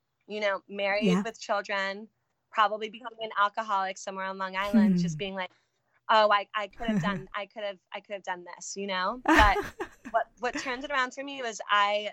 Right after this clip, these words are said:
Speaker 1: applied to graduate schools.
Speaker 2: Yeah.
Speaker 1: And I applied for my master's degree in, you know, literature, which everyone was like, "This is so dumb. There's no reason to get it." But for me, I was like, I know, I, like, it was so
Speaker 2: Hmm.
Speaker 1: important for me. Number one,
Speaker 2: Yeah.
Speaker 1: because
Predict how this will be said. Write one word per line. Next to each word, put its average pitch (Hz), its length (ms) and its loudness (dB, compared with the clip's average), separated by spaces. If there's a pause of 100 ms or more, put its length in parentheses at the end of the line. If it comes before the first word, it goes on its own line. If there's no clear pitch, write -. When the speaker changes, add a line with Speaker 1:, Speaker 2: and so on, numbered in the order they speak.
(120)
Speaker 1:
applied 214 380 2
to - 80 -14
graduate 185 400 0
schools. 180 540 -6 (220)
Speaker 2:
Yeah. 226 260 2 (180)
Speaker 1:
And 208 400 -2 (300)
I 208 340 0
applied 214 280 0
for 233 80 -18
my 214 100 -4
master's 202 520 -2
degree 185 420 -12 (160)
in, 196 360 -4
you 254 120 -6
know, 233 100 2
literature, 185 720 0
which 208 180 -6 (100)
everyone 214 440 4
was 185 160 -8
like, 180 260 0 (300)
"This 220 200 -2
is 208 100 -12
so 202 180 4
dumb. 190 440 0 (120)
There's 202 200 -2
no 202 140 0
reason 190 300 -6
to 202 100 -14
get 254 220 2
it." 175 180 -2 (500)
But 233 140 4
for 247 120 -6
me, 302 200 -8
I 226 100 0
was 208 140 -8
like, 196 240 -6 (360)
I 202 180 4
know, 202 220 -8
I, 190 140 -2
like, 190 200 -12 (180)
it 208 100 -14
was 196 140 -16
so 220 380 2
Speaker 2:
Hmm. 254 100 2
Speaker 1:
important 202 420 4
for 196 100 -14
me. 180 200 -10
Number 220 280 -2
one, 214 220 4
Speaker 2:
Yeah. 208 140 2
Speaker 1:
because 180 320 -8